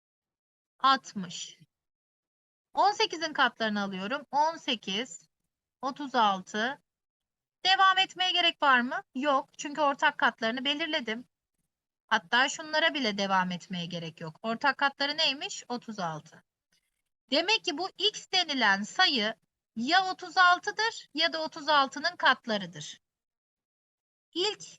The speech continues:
olabileceği şey otuz altı ve otuz altının katları da olabilir. O halde çocuklar,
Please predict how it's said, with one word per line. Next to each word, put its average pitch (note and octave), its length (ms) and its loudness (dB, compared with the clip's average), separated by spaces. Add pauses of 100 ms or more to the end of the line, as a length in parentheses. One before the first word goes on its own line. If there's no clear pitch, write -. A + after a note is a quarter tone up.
(140)
olabileceği A#3 720 -4
şey G4+ 260 -6
otuz C4 300 -6
altı E3+ 440 -4 (440)
ve E4+ 200 -2
otuz D4 320 -6
altının G3+ 440 -2
katları B3+ 500 -4
da F4 80 -2
olabilir. F#3 640 -8 (880)
O D#4 200 -4
halde A#4 280 -4
çocuklar, C4+ 640 -8